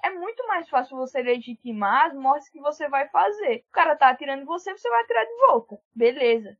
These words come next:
terrorista. Agora ali, uma pessoa que ela não sabe o que é, que não sabe o que fez, que realmente não sabe se tá ligado com terrorismo, tá enganando outra pessoa que ela claramente gosta e que no final das contas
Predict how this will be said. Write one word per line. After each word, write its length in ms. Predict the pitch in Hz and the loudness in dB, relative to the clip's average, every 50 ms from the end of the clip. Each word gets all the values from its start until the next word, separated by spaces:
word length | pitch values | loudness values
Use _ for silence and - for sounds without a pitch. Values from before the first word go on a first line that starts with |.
| _ _ | _ _
terrorista. 640 | - 226 269 294 294 269 233 220 196 - - - 202 _ _ _ _ _ | -4 -4 0 2 2 2 2 -2 -8 -16 -20 -20 -20 _ _ _ _ _
Agora 540 | - - 311 302 269 277 277 285 311 330 349 | 2 4 4 4 4 4 4 4 4 2 2
ali, 420 | 302 254 220 220 240 320 381 381 - | 2 0 -2 -6 -6 -8 -8 -8 -8
uma 140 | - 359 381 | -10 -12 -10
pessoa 280 | 370 392 381 - 359 359 | -10 -10 -10 -8 -8 -6
que 80 | 349 | -4
ela 140 | 349 320 320 | -4 -4 -4
não 220 | 311 349 403 453 427 | -4 -4 -6 -6 -4
sabe 300 | - 381 320 294 302 311 | -2 -2 -2 -2 -4 -10
o 40 | |
que 240 | 294 _ 277 247 226 | -14 _ -10 -4 0
é, 240 | 202 196 220 320 - - _ _ _ _ _ _ | 2 2 2 2 -2 -6 _ _ _ _ _ _
que 80 | 320 | -14
não 220 | 311 320 427 480 480 | -10 -6 -4 -4 -2
sabe 280 | 466 - 359 320 320 | 0 0 0 0 -2
o 40 | 330 | -6
que 160 | - - 294 | -12 -14 -20
fez, 580 | 294 - _ - 220 208 220 285 415 - _ _ _ _ | -20 -10 _ -4 -2 -2 -2 -4 -8 -12 _ _ _ _
que 80 | - 349 | -6 -2
realmente 420 | 359 359 349 349 339 320 320 - 294 | 0 0 0 0 -2 -4 -12 -12 -10
não 200 | 311 359 480 480 | -6 -6 -6 -4
sabe 320 | - - 330 285 294 349 | 2 4 4 4 4 2
se 160 | 359 - 339 | -4 -14 -6
tá 120 | - 311 294 294 | -2 -2 -2 -2
ligado 320 | 285 247 247 233 233 233 | 0 2 2 2 2 0
com 120 | - 247 240 | -6 -10 -6
terrorismo, 600 | - 262 269 262 247 226 214 220 240 277 320 427 - _ _ _ _ | 0 2 2 2 2 0 -4 -8 -10 -12 -12 -16 -16 _ _ _ _
tá 160 | 311 311 330 | 4 4 4
enganando 480 | 370 349 320 381 349 320 285 262 262 262 | 2 -2 -2 0 0 0 0 0 2 2
outra 280 | 285 349 466 453 427 | 2 2 2 0 -4
pessoa 340 | - - 403 370 - 330 285 | -6 -6 -8 -6 -4 -4 -2
que 80 | 269 277 | 0 4
ela 160 | 262 254 - | 4 4 4
claramente 680 | - - 349 381 403 427 403 359 349 339 339 - 330 269 | 4 4 4 6 6 6 4 0 -4 -10 -12 -12 -12 -6
gosta 500 | 233 226 233 214 226 247 294 - - 440 480 494 _ _ _ _ - | -2 0 2 4 4 2 2 0 -4 -4 -4 -4 _ _ _ _ -20
e 60 | 339 | -20
que 160 | 359 - 453 427 | -18 -16 -14 -10
no 140 | 415 453 453 | -10 -10 -10
final 320 | 453 427 403 381 359 339 | -10 -4 -2 0 0 2
das 220 | 330 294 294 294 _ | 0 0 -2 -2 _
contas 360 | - 285 349 415 403 330 | -8 -6 -6 -6 -6 -8